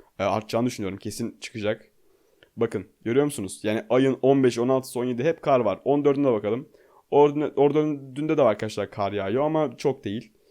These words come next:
Ya dediğim gibi arkadaşlar bu sistem ayın on üçünden sonra giriyor. Fakat dediğim gibi, e, güncellemeler olabilir. Siz gene de benim, e, video attığımda görürsünüz. Yani eğer güncelleme olduysa ben hemen video atacağım arkadaşlar. O yüzden haberdar olmak için kanala abone olalım.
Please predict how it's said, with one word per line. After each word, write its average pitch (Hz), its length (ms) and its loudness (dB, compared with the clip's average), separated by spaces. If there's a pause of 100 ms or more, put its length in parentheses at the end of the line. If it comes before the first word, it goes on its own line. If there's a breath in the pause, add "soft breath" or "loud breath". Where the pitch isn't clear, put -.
(460 soft breath)
Ya - 80 -8
dediğim 160 180 0
gibi 120 140 2
arkadaşlar 113 480 -4
bu 175 60 -2
sistem 165 460 -2
ayın 139 320 2 (120)
on 151 140 8
üçünden 156 260 -2
sonra 156 240 -2
giriyor. 127 320 -2
Fakat 151 340 0
dediğim 139 220 0
gibi, 101 200 0 (540 soft breath)
e, 65 240 -4 (100)
güncellemeler 135 600 4
olabilir. 117 400 0
Siz 117 340 -10
gene 120 180 0
de 117 120 0
benim, 120 280 -2 (200)
e, 98 420 -2 (120)
video 113 280 0
attığımda 113 460 -4
görürsünüz. 110 460 -4
Yani 95 160 -4
eğer 98 120 -6
güncelleme 104 440 -4
olduysa 107 420 -4
ben 123 100 0
hemen 113 240 -4
video 110 180 -4
atacağım 104 240 -6
arkadaşlar. 101 420 -6
O 113 40 -4
yüzden 113 180 -4
haberdar 113 340 0
olmak 101 220 -4
için 143 200 -8 (360 soft breath)
kanala 113 280 -2
abone 110 240 2
olalım. 110 260 0